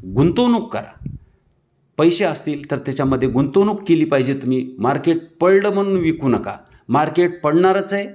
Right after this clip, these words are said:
तसंच वाढणार पण आहे. तर ह्या गोष्टी मार्केटमध्ये, मध्ये राहून जर तुम्ही शिकले आणि टिकले तरच तुमचा पैसा बनतो.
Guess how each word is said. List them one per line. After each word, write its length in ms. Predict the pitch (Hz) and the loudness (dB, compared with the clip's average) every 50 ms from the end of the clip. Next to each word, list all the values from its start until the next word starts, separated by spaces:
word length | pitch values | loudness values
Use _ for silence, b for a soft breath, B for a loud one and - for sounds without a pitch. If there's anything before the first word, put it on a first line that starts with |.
| - _ _ 185 | -18 _ _ -2
तसंच 240 | 180 - 226 226 - | -2 -2 -2 -4 -6
वाढणार 580 | 147 113 101 120 131 143 147 156 165 180 180 165 | -8 -6 -2 -2 0 2 4 4 4 4 4 0
पण 220 | - - 131 110 | -2 -2 -4 -4
आहे. 160 | 98 98 - - - _ _ _ _ _ _ _ | -4 -8 -10 -16 -20 _ _ _ _ _ _ _
तर 60 | 160 151 | -2 -2
ह्या 240 | 131 135 180 220 233 | 0 0 0 0 0
गोष्टी 360 | 180 190 190 190 - 196 196 | 0 -2 -2 -2 -2 -4 -4
मार्केटमध्ये, 800 | 180 165 143 147 160 160 190 196 196 196 185 180 180 175 214 214 - - - | -2 0 -2 -2 0 0 0 -2 0 0 0 0 2 2 2 0 0 -4 -6
मध्ये 360 | 117 139 156 170 170 196 196 | -2 0 0 2 4 4 2
राहून 240 | 196 185 190 196 190 | 2 2 0 0 0
जर 160 | 180 190 185 | 0 -2 -2
तुम्ही 360 | 190 190 185 190 196 185 175 190 B B B B | -2 -2 0 2 2 2 0 -2 B B B B
शिकले 800 | - - - 226 220 226 247 220 165 113 - - - - - _ _ - | -8 -6 -4 -6 -4 -2 0 0 0 0 0 -4 -12 -20 -20 _ _ -6
आणि 200 | 131 160 202 214 208 214 - - - | -2 -2 -2 -2 -4 -8 -10 -4 -2
टिकले 420 | 247 233 - 240 240 226 226 226 226 226 - - _ - | -2 -2 0 0 2 2 2 2 0 -6 -12 -10 _ 0
तरच 260 | 214 220 220 220 - | 0 0 0 -2 -2
तुमचा 240 | 185 175 165 175 160 | -4 -2 0 -2 -2
पैसा 320 | 165 143 135 131 135 120 | 0 0 -2 0 -2 -2
बनतो. 420 | 107 107 101 92 92 - - - | -2 -2 -6 -6 -8 -12 -18 -20